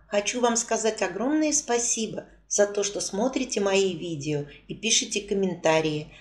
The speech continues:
А сейчас хочу попросить поставить лайк. Вам не трудно, а мне приятно.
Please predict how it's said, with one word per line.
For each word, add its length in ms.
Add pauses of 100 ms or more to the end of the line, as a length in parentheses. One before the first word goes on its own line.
(100)
А 140
сейчас 400
хочу 300
попросить 640
поставить 540
лайк. 320 (440)
Вам 280
не 80
трудно, 560
а 80
мне 200
приятно. 680